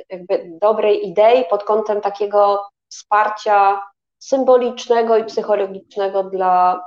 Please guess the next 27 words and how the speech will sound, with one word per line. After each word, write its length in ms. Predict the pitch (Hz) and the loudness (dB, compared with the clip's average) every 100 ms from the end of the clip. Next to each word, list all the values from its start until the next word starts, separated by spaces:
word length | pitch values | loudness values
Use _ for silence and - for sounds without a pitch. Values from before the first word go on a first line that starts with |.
| 190 | -8
Zełenskiego, 1080 | 175 190 185 180 - 175 160 165 165 190 - - _ _ _ | -2 0 0 -4 -4 -2 0 2 2 2 -4 -18 _ _ _
bo, 640 | 190 190 196 190 190 196 190 | -4 2 4 6 6 4 0
e, 500 | 185 185 185 185 185 170 156 - | -2 -2 -2 -2 -4 -6 -10 -6
bo 100 | 202 | -6
to 100 | 208 | -4
jest 180 | 233 233 | -6 -2
tak, 260 | 254 247 | -2 0
że 140 | 208 220 | -2 -2
on 180 | 202 208 | -2 -2
do 100 | 220 | -2
tej 160 | 226 | -2
pory 320 | 226 226 233 | 2 2 4
był, 560 | 208 196 196 196 196 190 | 0 2 2 4 2 0
albo 240 | 214 226 226 | 0 0 0
sam 260 | 240 233 | 2 2
odwiedzał 580 | 208 185 196 190 185 180 | 0 0 -2 0 -2 -2
stolice 440 | 180 202 185 - | -4 -8 -8 -6
europejskie, 1000 | 190 185 185 185 170 170 _ 185 190 226 - _ _ _ _ _ _ _ - | -4 -2 -4 -4 -6 -6 _ -4 -2 -4 -8 _ _ _ _ _ _ _ -2
ale, 180 | 202 | 4
e, 600 | 208 208 208 - 160 - - - - | 6 6 2 -2 -6 -6 -8 -12 -6
chyba 200 | 277 302 | -4 -2
nie 140 | 277 | -4
było 200 | 285 320 | 0 2
chętnych, 640 | 262 - 220 208 202 196 196 | 0 0 -4 -4 -2 -6 -4
którzy 460 | 190 180 190 185 185 - _ _ | -6 -2 0 0 -4 -18 _ _
przyjechaliby 640 | - 208 202 220 226 208 | 0 0 2 2 2 2
tam 360 | 202 196 185 | 2 2 2